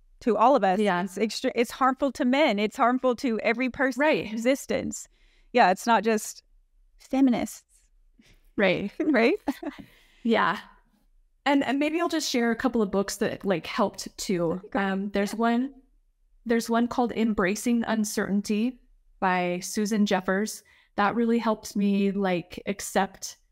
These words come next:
Speaker 2: the unknown, 'cause that was a hard piece, leaving the religion. You know, you knew what to expect. You knew what the afterlife was gonna be, or so you thought. And so being able to accept, like, the unknown, that was a really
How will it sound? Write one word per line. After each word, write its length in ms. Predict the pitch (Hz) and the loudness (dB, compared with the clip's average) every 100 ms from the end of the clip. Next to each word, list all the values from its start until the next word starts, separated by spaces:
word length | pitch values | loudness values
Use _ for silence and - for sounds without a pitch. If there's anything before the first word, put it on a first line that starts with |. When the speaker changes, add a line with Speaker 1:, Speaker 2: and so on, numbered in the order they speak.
| _ _ - | _ _ -4
Speaker 2:
the 140 | - | -2
unknown, 580 | 202 190 175 175 226 269 | 2 2 2 0 0 0
'cause 240 | - 240 | -2 -2
that 160 | - 214 | 0 0
was 140 | 226 | 0
a 40 | 208 | -2
hard 320 | 196 190 185 | 0 -4 -4
piece, 460 | - 190 214 208 - _ - | -4 -2 -2 -6 -14 _ -4
leaving 280 | 196 202 196 | 0 4 4
the 100 | 185 | 2
religion. 460 | 175 180 190 170 | 0 0 -2 0
You 140 | 185 185 | 0 0
know, 80 | |
you 160 | 190 196 | 0 2
knew 220 | 208 214 | 2 2
what 160 | 214 208 | 0 -2
to 100 | 208 | -6
expect. 560 | - - 196 - - - _ _ _ _ | -6 -4 -4 -6 -16 -20 _ _ _ _
You 120 | 202 | 0
knew 260 | 196 202 202 | 2 4 4
what 200 | 196 190 | 2 0
the 60 | 185 | 0
afterlife 540 | 190 - 202 190 185 | -2 -2 0 0 -2
was 100 | 190 | -4
gonna 200 | 196 175 | -2 -2
be, 440 | 175 156 180 226 - _ _ - | -4 -2 -2 -4 -8 _ _ -6
or 120 | 196 | -4
so 140 | 196 190 | 0 0
you 160 | 165 | 0
thought. 440 | 160 170 196 233 - _ _ _ _ | -2 -2 0 -2 -6 _ _ _ _
And 180 | 220 208 | 0 2
so 540 | - 196 190 185 185 - _ _ _ _ _ _ _ _ _ _ _ - 214 | 2 2 4 2 -2 -8 _ _ _ _ _ _ _ _ _ _ _ -20 -4
being 260 | 226 233 240 | 2 4 4
able 200 | 226 220 | 2 0
to 180 | - 202 | -2 -6
accept, 520 | - - 196 - - | -4 -2 -2 -2 -2
like, 220 | 185 - | -2 -2
the 140 | 220 196 | -4 -2
unknown, 720 | 190 190 185 185 170 170 196 - - | 0 2 2 0 0 -2 -6 -10 -2
that 140 | 185 | 0
was 160 | 202 202 | 0 -2
a 60 | |
really 460 | 190 190 180 180 185 | 0 2 0 0 -6